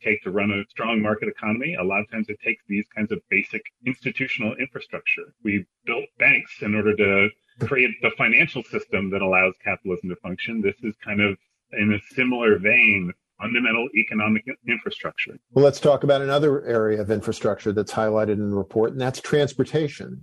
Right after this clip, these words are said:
Speaker 2: And the fact that there are a lot of barriers, always been those barriers, but they, they too have been exacerbated during the pandemic. Just something as mundane as how much cars cost these days to, to get one that works.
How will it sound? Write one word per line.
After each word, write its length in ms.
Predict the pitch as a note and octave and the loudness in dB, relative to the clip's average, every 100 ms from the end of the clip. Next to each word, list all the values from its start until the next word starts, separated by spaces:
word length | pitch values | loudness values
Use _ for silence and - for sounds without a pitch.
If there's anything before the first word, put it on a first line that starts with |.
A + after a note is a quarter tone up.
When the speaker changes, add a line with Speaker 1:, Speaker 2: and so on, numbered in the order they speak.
| - | -6
Speaker 2:
And 220 | G2 G2+ | 0 0
the 40 | |
fact 400 | G2 A#2+ A2+ A2 | 2 4 4 4
that 220 | A2+ G#2+ - | 6 6 4
there 180 | - A2+ | 2 4
are 80 | A2 | 6
a 60 | A2+ | 6
lot 320 | A#2 C3 C#3+ | 6 4 4
of 260 | C3 A2 G2+ | 2 0 0
barriers, 760 | B2+ C#3+ B2+ A2 A2 G2+ - - | 2 4 2 0 -2 -4 -12 0
always 260 | C3+ A#2+ G#2+ | 4 4 4
been 300 | G#2+ F3 D3+ | 4 6 6
those 220 | A2+ G#2 | 2 2
barriers, 360 | G#2+ G#2+ A2 | 2 2 2
but 160 | G#2 A2+ | 0 0
they, 200 | C3 D3+ | 2 2
they 220 | C3+ C#3+ | 2 0
too 260 | C#3 F3+ D#3 | 2 2 2
have 300 | A2+ G#2+ G2 - | 2 0 -2 -4
been 120 | B2+ | -2
exacerbated 960 | A#2+ G#2+ B2 B2 - A2 G#2+ G#2 G2+ A#2+ | -2 0 0 0 -2 2 2 2 0 0
during 240 | A#2 A2 | 0 2
the 60 | G#2+ | 0
pandemic. 600 | - A#2 A2 A2+ A#2+ A2+ | 0 0 2 2 2 -2
Just 240 | A2 - - - - - | -2 -4 -10 -8 -6 0
something 340 | C3 A2+ A#2+ | 2 4 4
as 120 | A2 | 6
mundane 500 | A2+ A#2 A#2 A#2+ A#2+ | 6 6 4 2 2
as 180 | A2 F#2+ | 0 0
how 140 | - | 0
much 180 | B2 A2+ | 0 0
cars 300 | - D3+ D3 | 0 0 0
cost 420 | - F2+ D#2 - | -2 -2 -2 -6
these 240 | - E2+ E2+ | -6 -4 0
days 360 | F#2 E2+ F2 | 2 2 0
to, 180 | - - - | -2 -4 0
to 80 | - | 2
get 180 | A#2+ G#2+ | 4 2
one 160 | G#2+ | 0
that 100 | G#2 | 2
works. 500 | - B2+ - - - | 4 4 2 -4 -14